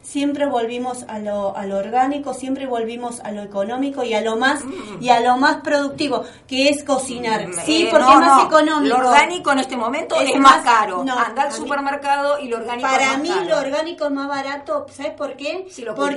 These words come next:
Speaker 2: cultivas
Speaker 1: no,
Speaker 2: vos.
Speaker 1: no. Es más barato, ¿sabes por qué? Porque me dura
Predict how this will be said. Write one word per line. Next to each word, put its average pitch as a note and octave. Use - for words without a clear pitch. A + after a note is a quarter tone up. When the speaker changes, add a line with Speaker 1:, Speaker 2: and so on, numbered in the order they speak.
Speaker 2:
cultivas D4+
Speaker 1:
no, -
Speaker 2:
vos. -
Speaker 1:
no. A3+
Es E4
más E4+
barato, E4
¿sabes D4
por C4
qué? D4+
Porque C4+
me C4+
dura B3+